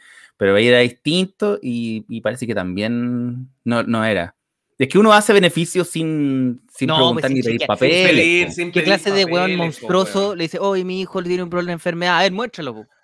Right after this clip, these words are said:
Speaker 2: Demuéstrame si está en la enfermedad real, po. O si no, lo que, que beneficio, po, para decir, "No, po, weón. Tráeme el doctor.
Speaker 3: Oye,
Speaker 2: Tráeme el".
Speaker 3: pero
Speaker 2: No,
Speaker 3: de-,
Speaker 2: pues no
Speaker 3: deje-,
Speaker 2: dice que sí al tiro, ¿no?
Speaker 3: aquí tengo una
Speaker 1: Sí.
Speaker 3: historia de beneficio y eso.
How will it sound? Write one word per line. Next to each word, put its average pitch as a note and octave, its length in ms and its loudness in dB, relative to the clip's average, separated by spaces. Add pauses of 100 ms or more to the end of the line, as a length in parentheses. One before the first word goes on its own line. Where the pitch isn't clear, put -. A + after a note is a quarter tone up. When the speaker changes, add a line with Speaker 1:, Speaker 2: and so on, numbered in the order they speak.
(140)
Speaker 2:
Demuéstrame A#3+ 460 -4
si A#3+ 100 -2
está A#3+ 200 -4
en A3+ 140 -6
la A#3+ 80 -6
enfermedad A#3 340 -6
real, B3 260 -6
po. - 180 -20 (300)
O D#3+ 100 -8
si F#3 140 -6
no, G3 100 -4
lo G3 80 -2
que, F3+ 180 -4
que E3+ 120 -6
beneficio, E3+ 480 -6
po, D#3 120 -10
para F#3+ 200 -2
decir, F#3 220 -4
"No, B3 180 -4
po, C3+ 80 -8
weón. A#2 240 -8 (240)
Tráeme A#3 260 -2
el A#3 140 -8
doctor. G#3 360 -6 (120)
Speaker 3:
Oye, - 260 -8
Speaker 2:
Tráeme A#3+ 200 -2
el". G#3 60 -14
Speaker 3:
pero G2+ 200 -8
Speaker 2:
No, E3+ 180 -2
Speaker 3:
de-, E3 60 -4
Speaker 2:
pues C#3+ 100 -2
no D3 40 -6
Speaker 3:
deje-, - 0 -
Speaker 2:
dice D3 180 -8
que C#3 80 -6
sí D3 160 -10
al C3 100 -8
tiro, C#3 320 -12
¿no? G2+ 220 -16
Speaker 3:
aquí D3 160 -14
tengo E3 200 -8
una F3 120 -10
Speaker 1:
Sí. E3+ 80 -14
Speaker 3:
historia F3 320 -8
de F3 80 -8
beneficio F3 580 -14
y E3 140 -14
eso. D3 200 -16